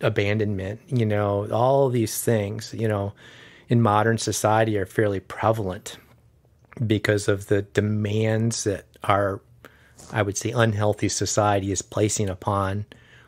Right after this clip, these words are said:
or expecting of families today compared to a hundred years ago,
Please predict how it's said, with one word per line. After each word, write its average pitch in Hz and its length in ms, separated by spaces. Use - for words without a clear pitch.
or 104 220
expecting 98 580
of 98 480
families 101 800
today 107 760
compared 101 520
to 98 380
a 95 60
hundred 101 320
years 98 320
ago, 98 340